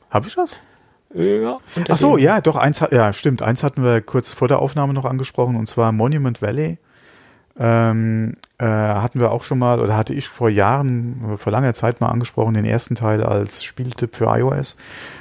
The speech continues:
Speaker 1: Es gab da vor einigen Monaten ja die, äh, den zweiten Teil, und der ist aktuell im App Store kostenlos verfügbar.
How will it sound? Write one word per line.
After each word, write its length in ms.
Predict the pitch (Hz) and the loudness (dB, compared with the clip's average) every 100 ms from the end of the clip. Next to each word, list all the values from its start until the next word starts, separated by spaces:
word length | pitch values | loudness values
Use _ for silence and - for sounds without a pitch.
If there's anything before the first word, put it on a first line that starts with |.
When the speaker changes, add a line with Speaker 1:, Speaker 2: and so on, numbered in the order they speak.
| - | -6
Speaker 1:
Es 160 | 113 - | -6 -2
gab 200 | 110 - | -2 2
da 140 | 117 | 0
vor 480 | - 113 104 107 107 | 2 2 4 4 2
einigen 320 | 104 110 107 | 2 2 0
Monaten 360 | 107 117 113 110 | 0 0 0 -2
ja 120 | 104 | -2
die, 300 | 101 98 98 | -2 -2 -2
äh, 340 | 101 101 101 | 0 0 -2
den 160 | - 101 | -2 -6
zweiten 320 | - 123 - | -4 -6 -4
Teil, 340 | 131 120 117 120 - - - | 0 2 2 -2 -14 -20 -8
und 200 | 127 107 | -2 0
der 200 | 110 113 | 0 0
ist 300 | - 117 - | -2 -6 -6
aktuell 480 | 135 - 120 117 113 | -8 -2 2 4 4
im 140 | 110 | 2
App 220 | - 117 - | 0 -4 -6
Store 500 | - 113 110 107 104 | -2 2 4 2 0
kostenlos 520 | - 127 - 107 - | -2 -4 -2 -6 -6
verfügbar. 540 | - - 117 90 95 | -12 -12 -8 -8 -8